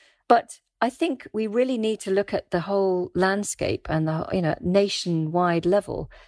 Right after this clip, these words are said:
Even where farming is very profitable in your kind of breadbasket, you know, your, your huge, great swathes of arable land, it's a shame to think that nature doesn't belong there.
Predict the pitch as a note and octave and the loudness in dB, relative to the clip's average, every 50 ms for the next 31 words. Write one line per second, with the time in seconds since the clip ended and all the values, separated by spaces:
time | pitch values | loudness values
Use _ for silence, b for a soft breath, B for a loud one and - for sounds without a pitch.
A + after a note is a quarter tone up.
0 | b b D4+ D4+ D4+ C4+ D4 C#4 B3+ B3+ B3 A3+ G#3 A3 - _ _ - - A3+ | b b 4 4 4 4 2 -2 0 2 2 2 0 0 -4 _ _ -2 0 0
1 | A3 G#3+ G#3 G3+ F#3+ F#3 F3+ F3 E3+ - - _ - F3+ F3+ F3 - - - - | 0 0 -2 -4 -6 -6 -6 -6 -8 -10 -12 _ 0 0 0 0 0 0 0 0
2 | - - F#3+ F#3+ D#3+ D#3 D#3 D#3 D#3 D#3+ D#3+ D#3+ D#3+ D#3 - - E3 D#3 D3+ C#3 | 0 0 -6 -4 -2 -2 -2 -2 -2 -2 -2 -4 -4 -6 -4 -4 -4 -4 -4 -4
3 | _ - G3 G3+ G3 - - D#3 C#3+ D3 - - - - - - - - - E3 | _ 4 4 4 4 2 -2 -2 -2 -2 -6 -8 -10 -10 -10 -10 -12 -12 -10 -8
4 | D#3 D#3 D#3 D#3 D#3 D3+ - D#3 D3+ D3+ D3 - - A#3+ A#3+ A#3 A3+ G#3+ G3 F3 | -6 -4 -2 -2 -2 -2 -2 -4 -4 -4 -6 -8 -6 -4 -2 -2 0 -2 -2 -4
5 | - - - F#3 F3 E3+ - - - - - F#3 F#3 F3+ E3+ D#3+ - E3 F3+ F3+ | -4 0 0 2 2 2 -2 -4 -6 -2 0 2 2 2 0 0 -2 -4 -2 -2
6 | G3+ G3+ G3 E3+ E3+ D#3+ D3 C#3+ C3+ C3+ C3 D3 D3 C#3+ - _ _ _ _ _ | 0 0 0 0 -2 -2 -2 0 -2 -2 -2 -2 -4 -6 -8 _ _ _ _ _
7 | _ _ _ _ _ _ _ _ - B3 A#3+ - - B3+ B3 - - - C#4+ C#4 | _ _ _ _ _ _ _ _ -2 0 0 0 -4 -4 -4 -2 0 2 4 4
8 | C#4 C#4 B3+ - - A3 - - - A#3 A3+ - _ - G3+ - - G3 G3+ G3+ | 4 2 0 -2 -6 -8 -4 0 0 0 0 -2 _ -4 -4 -2 0 0 -2 -2
9 | - - - F3+ - G3 F3 - - - - F#3 F#3+ G#3 A3+ A#3+ A#3+ G3+ E3 D3 | -2 -4 -8 -2 -2 -2 -2 -2 -6 -4 0 0 2 2 2 0 0 -2 -4 -4
10 | C3+ C#3 - D3+ | -4 -4 -6 -6